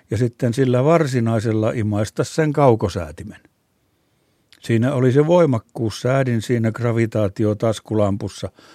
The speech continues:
ja hyvästä syystä. Nimittäin kun suomalaiset työmoraaliltaan esimerkilliset tiedemiehet ja metallityöläiset ja teknikot, kun jos tekisivät sen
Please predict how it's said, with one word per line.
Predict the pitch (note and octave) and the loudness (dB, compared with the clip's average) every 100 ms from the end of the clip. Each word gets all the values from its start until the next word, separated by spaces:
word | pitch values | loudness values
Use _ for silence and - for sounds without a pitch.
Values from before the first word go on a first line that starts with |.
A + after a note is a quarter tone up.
| - _ | -20 _
ja | C#3 | 0
hyvästä | C3+ F3 D#3+ A#2+ - G#2 | 2 4 2 2 0 -2
syystä. | G#2+ F#2+ F2 - - - _ _ _ _ _ _ _ - | 0 0 -2 -8 -18 -20 _ _ _ _ _ _ _ -2
Nimittäin | A#2 A#2+ - B2 A#2 | 0 0 -2 0 0
kun | A2 A#2+ A#2 - _ - - | 0 2 2 0 _ -20 -12
suomalaiset | - C#3 D#3+ E3 E3 E3 D3 C#3+ - _ - _ _ | 0 4 4 4 2 2 0 -4 -8 _ -20 _ _
työmoraaliltaan | D3 D#3+ D3 C#3 C3+ B2+ B2 - B2+ B2 | 4 6 6 4 4 2 0 2 2 4
esimerkilliset | D3 C3 C#3+ B2+ A#2+ B2 A#2 A2 A2 | 2 0 2 2 0 0 0 -2 -4
tiedemiehet | - C#3+ C3 A#2 A#2 A#2 A2 G#2+ - | 0 2 4 2 2 0 0 -2 -2
ja | A2+ | -2
metallityöläiset | B2 A#2+ A#2+ G#2+ G#2 - A#2+ G#2 G#2+ G2+ G#2+ - | 0 2 2 2 -2 0 2 4 4 0 -2 -4
ja | G2 | -2
teknikot, | - C3 - G#2+ - G2+ - | 2 0 0 -2 -2 -6 -6
kun | A2+ A2 | -4 -2
jos | G#2 - - - - _ | -2 -6 -16 -20 -20 _
tekisivät | - A#2 B2 A2+ G#2+ G2+ | -2 2 2 2 2 0
sen | - G#2+ G#2 | 0 2 2